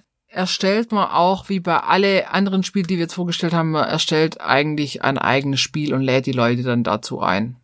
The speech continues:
So, easy. Es gibt unzählige Spielkategorien, das ist das Geile. Es ist ja nicht nur Stadt, Land, Fluss, sondern es ist YouTuber, Krankheit,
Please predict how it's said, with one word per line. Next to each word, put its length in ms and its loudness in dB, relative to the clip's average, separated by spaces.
So, 280 -2
easy. 380 -2
Es 240 -2
gibt 340 -2
unzählige 680 4
Spielkategorien, 760 0
das 120 -4
ist 80 -2
das 120 -8
Geile. 300 0
Es 120 -4
ist 80 -6
ja 80 2
nicht 120 6
nur 100 6
Stadt, 200 -2
Land, 180 -2
Fluss, 260 -6
sondern 420 0
es 340 -4
ist 500 -2
YouTuber, 1040 0
Krankheit, 920 0